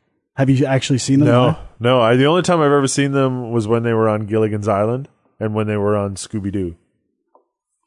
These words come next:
Speaker 1: I wouldn't mind. You know what? Just bring out the team from Semi-Pro.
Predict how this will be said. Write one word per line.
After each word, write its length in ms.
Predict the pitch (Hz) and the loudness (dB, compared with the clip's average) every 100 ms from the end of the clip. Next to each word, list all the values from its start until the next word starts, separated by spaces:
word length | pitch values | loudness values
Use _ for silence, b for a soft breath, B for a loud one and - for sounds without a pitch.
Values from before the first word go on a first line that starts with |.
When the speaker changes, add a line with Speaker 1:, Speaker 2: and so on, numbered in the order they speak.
| _ _ - | _ _ -8
Speaker 1:
I 60 | 170 | 0
wouldn't 200 | 240 165 | 2 4
mind. 480 | 156 160 165 160 - B B B B | 4 4 4 2 -2 B B B B
You 80 | 185 | 0
know 120 | 202 | 4
what? 240 | 160 160 | 4 2
Just 200 | 160 165 | -2 -6
bring 200 | - 233 | 0 2
out 280 | 180 165 165 | 4 4 2
the 80 | 139 | -4
team 280 | - 147 143 | -2 0 2
from 180 | 139 117 | -2 -6
Semi-Pro. 680 | - 110 139 131 92 95 | -4 -2 -2 -2 -6 -6